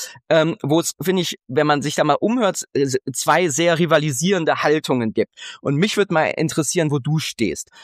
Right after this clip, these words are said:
Und zwar gibt's ja die eine Ecke, die sagt, selbst wenn Patientinnen, Patienten, Klienten nicht anwesend sind und nicht hören, was wir sagen, ist es ultra wichtig, einen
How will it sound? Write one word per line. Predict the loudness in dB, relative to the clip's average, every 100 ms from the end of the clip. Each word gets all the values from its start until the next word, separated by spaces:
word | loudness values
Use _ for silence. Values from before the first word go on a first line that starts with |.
| -10
Und | -4 0
zwar | 2 2
gibt's | 2 0
ja |
die | 2 0
eine | 2 2 2 0
Ecke, | 0 -2
die | -2
sagt, | 0 0 -2 -14 -20
selbst | -2 2 2 0 -10 -8
wenn | 0 2 2 -2
Patientinnen, | -2 -2 0 0 2 0 0
Patienten, | 0 0 0 0 -2
Klienten | 0 2 2 -2 -4 -4 _
nicht | 0 0 -2 0
anwesend | 2 2 2 0 0
sind | -2 0
und | 0
nicht | 0 -2 0
hören, | 2 2 2
was | 0 0
wir | -4
sagen, | 0 0 -2 -4 -12 -20 -4
ist | -2 0
es | -2 -2
ultra | 0 0 0 0 2
wichtig, | -2 -2 -2
einen | -2